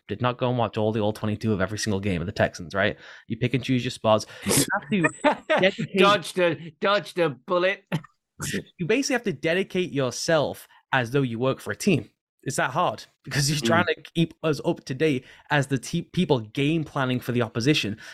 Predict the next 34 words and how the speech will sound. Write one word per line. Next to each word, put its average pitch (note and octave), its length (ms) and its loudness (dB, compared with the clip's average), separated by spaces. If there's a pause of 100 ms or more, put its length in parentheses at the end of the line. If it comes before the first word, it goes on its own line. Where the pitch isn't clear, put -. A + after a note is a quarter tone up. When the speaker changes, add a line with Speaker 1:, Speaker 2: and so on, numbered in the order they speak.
(180)
Speaker 1:
Tony G#3 260 0
Romo, E3 420 0 (540)
God, F#3 280 0
this A3+ 160 -2
is, F3 220 -2
like, E3 160 -2
God G3+ 180 -2
love A3 160 -2
him. B2 120 -4 (260)
What G3 140 2
a F#3 180 2
sweet G3 420 -2
gig. A3 140 0
He E3 80 -4
gets F#3 120 -2
paid F#3+ 160 -2
seventeen F#3+ 440 -2
million F3 260 0
dollars E3 220 2
a F3+ 40 -2
year C#3 120 0
to - 220 -2
not D3+ 200 0
do A2+ 160 -2
that. B2 240 2 (240)
Has C3 120 -2
a C3 80 2
bunch F3+ 260 0
of D3 120 -4
research C3 360 0
assistants B2 340 -2
hand C3 240 0
him A2+ 220 0
notes A2 440 -2